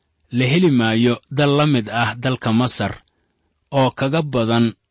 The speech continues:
xigashooyinka kitaabka quduuska ah lagu soo xiganayo iyo xiriirka iyaga iyo Israa'iil ka dhexeeyey.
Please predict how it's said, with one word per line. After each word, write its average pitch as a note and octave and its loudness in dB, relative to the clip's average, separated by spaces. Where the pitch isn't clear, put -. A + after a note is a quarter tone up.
xigashooyinka B2+ 2
kitaabka A#2+ -4
quduuska A#2+ -2
ah G2+ -2
lagu C3 0
soo C3 0
xiganayo A2 0
iyo C3 4
xiriirka C#3 0
iyaga C#3 -2
iyo B2 -2
Israa'iil A#2+ -6
ka - -10
dhexeeyey. G#2+ -4